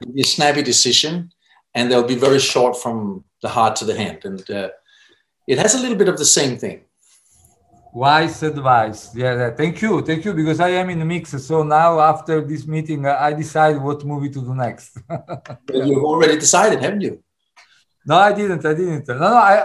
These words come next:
Speaker 2: I was waiting the opening of the movie, but now that you said me that Ingmar Bergman, uh, said exactly
Speaker 1: Don't
Speaker 2: the
Speaker 1: wait.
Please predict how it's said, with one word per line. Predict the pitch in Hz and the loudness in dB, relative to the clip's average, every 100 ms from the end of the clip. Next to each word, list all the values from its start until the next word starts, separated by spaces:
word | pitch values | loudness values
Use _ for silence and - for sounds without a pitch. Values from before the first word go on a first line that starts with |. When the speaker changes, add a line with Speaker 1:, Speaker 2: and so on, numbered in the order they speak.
| 196 | 4
Speaker 2:
I | |
was | 226 247 220 | 4 2 2
waiting | 196 214 233 233 | 0 0 0 -4
the | 220 180 | -2 2
opening | 180 202 214 196 185 | 2 2 -2 -4 -4
of | 170 160 | -4 -4
the | |
movie, | 160 185 156 | -4 -2 -2
but | 135 131 135 | -2 -2 -2
now | 143 175 180 | 0 0 0
that | 165 160 | -2 -6
you | 143 | -10
said | - 143 131 | -6 -8 -6
me | 139 139 | -10 -8
that | 131 127 | -8 -8
Ingmar | 135 143 139 131 | -8 -8 -6 -6
Bergman, | 127 123 113 123 120 117 | -4 -6 -6 -6 -4 -6
uh, | 113 - | -10 -14
said | - 127 | -8 -8
exactly | 117 - 139 170 | -6 -2 0 2
Speaker 1:
Don't | 101 | 2
Speaker 2:
the | 90 - | 0 0
Speaker 1:
wait. | 104 | -2